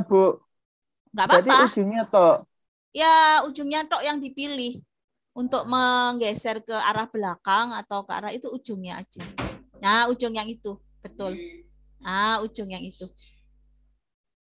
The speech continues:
Speaker 2: Nah, udah betul, Fahri. Arahnya ke bawah, tapi jangan terlalu ke bawah ya. Iya, ke bawah dikit, ke bawah dikit. Sumbu Z-nya ke bawah dikit.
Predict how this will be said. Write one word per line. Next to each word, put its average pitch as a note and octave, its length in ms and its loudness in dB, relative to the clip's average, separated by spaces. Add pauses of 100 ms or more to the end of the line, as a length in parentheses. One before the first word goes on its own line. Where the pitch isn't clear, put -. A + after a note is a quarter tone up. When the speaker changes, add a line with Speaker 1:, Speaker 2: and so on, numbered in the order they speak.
(280)
Speaker 2:
Nah, F#3 640 -10
udah C4+ 200 -8
betul, C#4 300 -6
Fahri. A#3 460 -8 (2000)
Arahnya A#3+ 340 -8
ke A#3 320 -4
bawah, F#3+ 400 -4
tapi C4+ 240 -6
jangan G#3 300 -6
terlalu A3 560 -2
ke A#3 100 -10
bawah F#3 320 -4
ya. F3 240 -10 (800)
Iya, F#3 340 -10 (460)
ke A3 80 -20
bawah A3 220 -2
dikit, C#4 260 -10 (180)
ke C4 120 -16
bawah A3 200 -8
dikit. B3+ 300 -16 (1400)
Sumbu A#3+ 720 -2
Z-nya A#3 480 -6
ke C4 140 -12
bawah G3+ 200 -6
dikit. G#3 300 -16